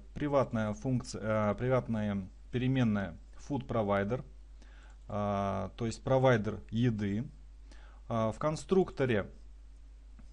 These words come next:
а, мы получаем переменную, а, объект класса, который реализовывает интерфейс iFood Provider.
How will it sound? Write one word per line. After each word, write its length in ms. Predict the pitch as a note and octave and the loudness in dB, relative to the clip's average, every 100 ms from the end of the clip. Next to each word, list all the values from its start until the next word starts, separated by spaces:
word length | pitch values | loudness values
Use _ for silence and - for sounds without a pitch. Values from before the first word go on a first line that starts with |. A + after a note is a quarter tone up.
| - - | -16 -6
а, 260 | G#2+ A2 | -2 2
мы 180 | A#2+ E3 | 2 2
получаем 560 | D3 C#3 C3+ D3+ C3 A2 | 2 0 2 2 2 2
переменную, 880 | B2 B2 C#3+ D3 C3 A2 G2 F2+ - - - - - - | 0 0 0 0 2 4 2 -4 -10 -16 -18 -18 -18 -6
а, 480 | G2+ G#2 G2+ G2 - | -2 0 2 0 -2
объект 760 | A2 A#2 C3 C#3 C#3+ A2+ - - - | -2 0 0 4 4 2 -2 -14 -14
класса, 640 | - A2+ G#2+ G#2+ - F#3 G3+ - | -4 2 4 2 2 0 0 -6
который 600 | - A2 G#2+ C#3 F3 F3 | -2 -2 2 2 4 4
реализовывает 1120 | C3+ A2 A#2 A2 A2 G2+ B2 D#3 D3 C#3 C3 C3 | 2 0 0 0 0 0 2 2 2 2 2 0
интерфейс 800 | - A2+ A#2 G#2+ - C3 C#3+ C3+ - | -2 -2 -2 -4 0 0 0 -4 -4
iFood 640 | A#2 A#2+ B2 - B2 A#2 | 0 2 0 -2 -4 -4
Provider. 640 | - B2 A#2+ C3 G#2+ F2+ | -2 0 4 4 4 0